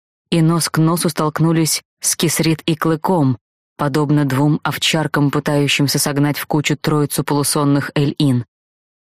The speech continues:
Должна сказать, что даже при столь незначительном численном перевесе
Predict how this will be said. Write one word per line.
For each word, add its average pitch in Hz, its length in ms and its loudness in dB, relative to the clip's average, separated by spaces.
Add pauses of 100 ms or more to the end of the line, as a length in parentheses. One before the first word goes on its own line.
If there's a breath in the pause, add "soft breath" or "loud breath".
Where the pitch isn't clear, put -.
(180)
Должна 147 400 0
сказать, 147 320 -2
что - 160 -2
даже 147 220 0
при 147 100 -2
столь 147 320 0
незначительном 147 720 2
численном 139 460 0
перевесе 139 640 0